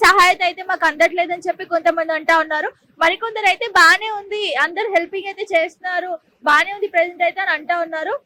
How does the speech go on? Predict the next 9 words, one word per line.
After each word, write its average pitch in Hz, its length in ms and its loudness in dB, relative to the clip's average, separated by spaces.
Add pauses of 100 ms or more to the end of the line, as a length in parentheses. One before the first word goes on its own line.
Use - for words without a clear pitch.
(260)
But 370 160 4
ఇక్కడ 415 220 -2
మనం 381 240 -2
చూసుకున్నట్లయితే 403 760 -6 (160)
ఏదే-, 381 320 -4
ఏవైతే 370 340 -8
స్లమ్ 339 380 -6
ఏరియాస్ 415 360 -4
ఉన్నాయో 359 220 -4